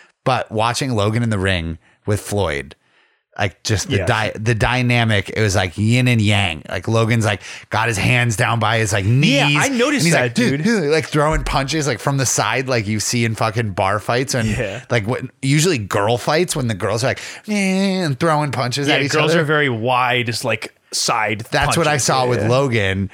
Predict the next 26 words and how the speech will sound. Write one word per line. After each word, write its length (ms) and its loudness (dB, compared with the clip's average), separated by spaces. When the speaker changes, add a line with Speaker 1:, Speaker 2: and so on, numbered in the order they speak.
Speaker 1:
and 140 -4
Floyd 240 0
was 120 0
just 300 0
almost 320 2
like, 180 -2
"What 120 -8
the 100 -6
fuck 300 -8
is 60 -16
going 260 -6
on 200 0
right 180 -2
now?" 320 -2
Speaker 2:
<laughs> 20 -12
I 140 0
did 180 0
Speaker 1:
Dipping. 120 -2
Speaker 2:
notice 280 0
that. 260 2
There 80 0
was 100 0
one 200 0
clip 280 -4
where 120 0
Lo-, 260 0